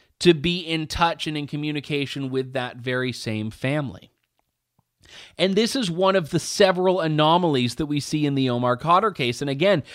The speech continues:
an aspect of this that the media just is not discussing and needs to discuss.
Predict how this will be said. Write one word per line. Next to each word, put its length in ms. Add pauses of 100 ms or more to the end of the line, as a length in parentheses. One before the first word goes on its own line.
(140)
an 140
aspect 500
of 120
this 180
that 200
the 60
media 480
just 400
is 220
not 260
discussing 640
and 220
needs 320
to 140
discuss. 680